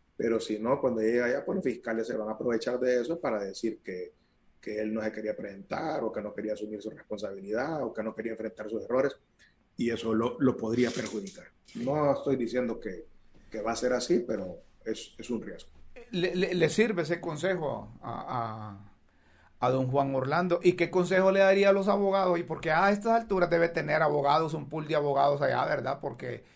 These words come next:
Speaker 2: es complicado allá en los Estados Unidos.
Speaker 1: No, para mí, yo como le voy a dar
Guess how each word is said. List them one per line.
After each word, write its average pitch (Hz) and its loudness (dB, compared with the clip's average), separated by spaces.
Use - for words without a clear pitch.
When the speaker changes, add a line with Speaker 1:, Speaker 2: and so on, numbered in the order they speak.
Speaker 2:
es 127 -8
complicado 170 4
allá 131 2
en 147 -2
los 156 -4
Estados 139 2
Unidos. 143 -6
Speaker 1:
No, 110 -6
para 113 0
mí, 117 -4
yo 120 2
como 113 -4
le 110 -2
voy 113 -2
a 123 -2
dar 135 -2